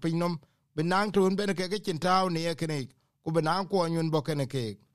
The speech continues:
Kɔc ka ku de European Council ato ke cen bɛny den ke bi jam, ne Charles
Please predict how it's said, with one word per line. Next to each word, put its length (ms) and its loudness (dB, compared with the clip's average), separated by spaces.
Kɔc 160 2
ka 180 4
ku 160 2
de 100 2
European 540 0
Council 640 0
ato 320 0
ke 140 -2
cen 260 -4
bɛny 200 0
den 160 0
ke 100 -4
bi 100 -2
jam, 260 -4
ne 260 -2
Charles 440 -4